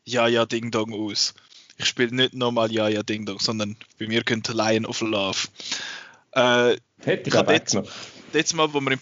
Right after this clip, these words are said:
Speaker 1: Podcast drüber geschwätzt haben, bin ich ja noch nicht so fest Fan gsi von dem. Und dann hat der Marco aber gesagt, das sei super. Und dann hab ich gefunden,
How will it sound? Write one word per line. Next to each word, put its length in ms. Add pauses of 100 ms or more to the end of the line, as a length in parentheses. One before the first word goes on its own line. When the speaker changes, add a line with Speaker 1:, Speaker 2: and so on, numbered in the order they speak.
(220)
Speaker 1:
Podcast 440
drüber 200
geschwätzt 400
haben, 100
bin 140
ich 100
ja 80
noch 100
nicht 180
so 140
fest 340
Fan 320
gsi 300
von 140
dem. 260 (100)
Und 140
dann 120
hat 120
der 80
Marco 440
aber 160
gesagt, 360
das 140
sei 160
super. 480
Und 180
dann 100
hab 80
ich 100
gefunden, 340